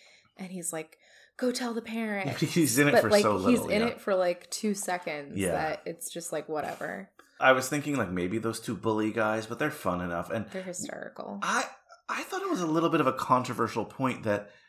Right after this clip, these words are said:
Speaker 2: they're in those cages. And he
Speaker 1: I know. Maybe that's gonna be a part of Hocus Pocus two, that they're still in there and they're, like,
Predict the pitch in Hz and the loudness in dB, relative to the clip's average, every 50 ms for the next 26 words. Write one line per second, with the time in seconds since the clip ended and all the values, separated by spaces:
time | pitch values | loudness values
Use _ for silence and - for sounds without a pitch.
0 | _ _ _ _ _ _ - 104 104 131 143 156 139 123 147 151 151 160 156 147 | _ _ _ _ _ _ -8 0 4 6 6 6 6 4 2 0 2 0 0 0
1 | - - - - 110 110 110 117 135 147 160 170 165 - - 131 - - - 285 | -2 -6 -4 -2 0 0 0 -2 -2 -2 -4 -4 -6 -6 -6 -4 2 4 6 8
2 | 294 330 330 359 330 220 202 - - - - - - _ _ - - 247 247 269 | 10 12 12 12 12 8 4 -2 -10 -16 -18 -20 -20 _ _ -4 2 6 6 6
3 | 302 311 415 220 - - 254 247 - - - - 226 240 208 175 214 214 208 - | 8 8 8 8 8 12 12 10 10 10 6 4 4 4 4 4 4 2 2 0
4 | - - - 214 214 214 233 214 202 202 196 190 - 233 233 208 202 208 214 208 | -6 -2 0 0 2 4 6 6 6 6 4 0 2 2 2 2 2 2 0 0
5 | - - 196 190 - 220 208 214 - - - 196 180 175 175 175 165 - - 202 | 0 -2 -2 0 2 0 0 0 -2 -2 -2 -2 -2 -2 -6 -8 -8 -4 -2 -2
6 | 202 202 - - - - 196 190 196 196 202 202 190 185 196 208 208 208 202 196 | -2 -2 -2 -2 2 4 4 6 4 4 2 2 0 2 2 4 4 4 4 2
7 | 190 185 180 175 175 170 - | 2 0 2 0 0 -2 -4